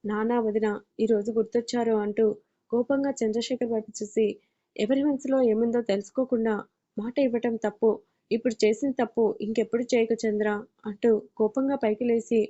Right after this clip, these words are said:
అమ్మ తార, అప్పటి వరకు షాక్లో ఉన్న తార వర్మగారి పిలుపుకి తేరుకొని పరుగున ముందుకు వచ్చి, "చెప్పండి తాతయ్య, పద తల్లి, గుడికి వెళ్దాం. గగన్, నువ్వు కూడా రా," అంటూ ముగ్గురు కలిసి బయటికి వెళ్లారు.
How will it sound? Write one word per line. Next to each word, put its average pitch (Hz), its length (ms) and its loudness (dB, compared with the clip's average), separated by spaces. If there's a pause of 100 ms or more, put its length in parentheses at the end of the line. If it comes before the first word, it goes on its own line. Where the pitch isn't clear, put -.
అమ్మ 220 200 -2
తార, 214 280 -2 (560)
అప్పటి 240 260 -4
వరకు 269 240 0
షాక్లో 214 440 -2
ఉన్న 226 160 2
తార 214 260 -2 (540)
వర్మగారి 254 460 0
పిలుపుకి 226 500 -2
తేరుకొని 220 520 2 (400)
పరుగున 247 280 2
ముందుకు 240 360 0
వచ్చి, 220 240 0 (260)
"చెప్పండి 277 360 -2
తాతయ్య, 226 420 0 (540)
పద 214 200 0 (360)
తల్లి, 220 300 2 (400)
గుడికి 254 240 2
వెళ్దాం. 226 360 2 (300)
గగన్, 220 380 2
నువ్వు 214 220 0
కూడా 262 240 2
రా," 233 180 2 (400)
అంటూ 220 240 0
ముగ్గురు 214 320 2
కలిసి 233 300 -2
బయటికి 208 280 -2
వెళ్లారు. 220 380 2